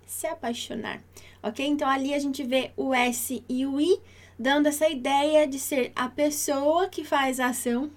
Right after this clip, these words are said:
é a mesma pessoa que recebe esse efeito da ação do verbo, ok? Então, qual é o primeiro exemplo? D'estate, io mi innamoro sempre. Então,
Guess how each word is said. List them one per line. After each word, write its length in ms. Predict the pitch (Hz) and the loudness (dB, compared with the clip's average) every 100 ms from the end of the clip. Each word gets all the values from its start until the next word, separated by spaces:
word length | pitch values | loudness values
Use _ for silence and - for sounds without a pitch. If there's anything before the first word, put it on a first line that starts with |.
| - | -8
é 140 | 269 302 | -2 2
a 80 | |
mesma 420 | 294 226 247 247 262 | 2 4 2 2 0
pessoa 360 | 254 254 254 | -2 -2 -4
que 100 | 247 | -6
recebe 800 | 220 262 - - 208 220 233 277 - - - - | -4 -4 -4 -2 0 0 -2 -8 -12 -20 -20 -8
esse 300 | - 247 269 | -6 -4 -4
efeito 600 | 294 - 226 233 233 262 - | -4 -2 0 0 -2 -8 -4
da 260 | 226 226 - | -4 -4 -4
ação 400 | 226 226 226 226 | -4 -4 -2 -2
do 160 | 240 247 | -4 -6
verbo, 400 | 202 - 226 - | -8 -8 -16 -12
ok? 380 | 202 - 349 - - - 240 | -12 -8 -10 -10 -20 -8 -2
Então, 400 | 233 277 240 - - - | 0 0 -2 -4 -16 -4
qual 140 | 277 | 2
é 60 | 277 | 2
o 40 | |
primeiro 280 | 269 240 226 | 2 -2 0
exemplo? 440 | 220 202 226 247 233 - - - | -2 -4 -10 -14 -16 -20 -20 -14
D'estate, 920 | 233 294 302 240 202 - - 233 349 - - - - | -2 -2 0 2 0 -2 -2 -2 -2 -6 -20 -20 -6
io 460 | 294 240 226 285 - | -2 2 0 -2 -4
mi 260 | 233 208 - - - | -4 -4 -6 -18 -12
innamoro 920 | 233 220 208 220 277 254 214 214 302 - - - | -4 -2 -2 -2 0 2 2 2 0 -4 -18 -16
sempre. 800 | - - 202 196 190 185 190 190 - - - - | -8 -4 -2 -2 -2 -4 -6 -8 -16 -18 -14 -6
Então, 280 | 226 220 | -4 -4